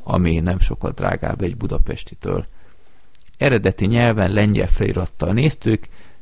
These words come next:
de azt sajnos nem tudom, hogy ez mennyire gyakori az ottani mozikban, napi két angol vetítés biztosan volt. Hát az előző levélből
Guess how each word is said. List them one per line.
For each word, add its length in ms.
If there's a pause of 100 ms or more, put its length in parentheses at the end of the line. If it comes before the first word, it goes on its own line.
de 100
azt 180
sajnos 320
nem 180
tudom, 320
hogy 140
ez 100
mennyire 360
gyakori 400
az 100
ottani 340
mozikban, 540
napi 260
két 400
angol 320
vetítés 540
biztosan 640
volt. 400 (840)
Hát 120
az 100
előző 300
levélből 640